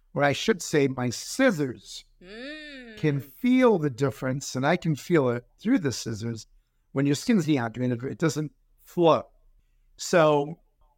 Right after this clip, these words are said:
Speaker 1: at that point, years ago, I started saying, "Okay, I gotta get into skincare." At the same point, rather than,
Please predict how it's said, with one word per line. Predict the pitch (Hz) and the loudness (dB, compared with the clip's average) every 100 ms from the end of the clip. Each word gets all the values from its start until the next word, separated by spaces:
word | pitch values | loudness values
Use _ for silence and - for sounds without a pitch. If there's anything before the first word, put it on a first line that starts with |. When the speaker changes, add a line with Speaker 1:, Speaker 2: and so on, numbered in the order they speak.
| - | -12
Speaker 1:
at | 139 | -2
that | 120 233 - | 4 4 2
point, | 175 151 | 0 0
years | 139 147 | 2 0
ago, | 135 131 | 0 -2
I | 127 | -2
started | - 139 117 | 0 -2 -2
saying, | - 131 | -6 -4
"Okay, | 135 - 127 - | -4 -4 -6 -6
I | |
gotta | 123 160 143 | 0 0 2
get | 135 127 | 0 0
into | 123 | -4
skincare." | 113 - 208 190 135 123 127 _ _ _ _ - | -6 2 2 2 -2 -2 -4 _ _ _ _ -8
At | 127 | -4
the | 143 | -4
same | - 156 | 0 -2
point, | - 160 135 | 0 -2 0
rather | 143 165 170 | 0 2 0
than, | 156 151 | -2 -4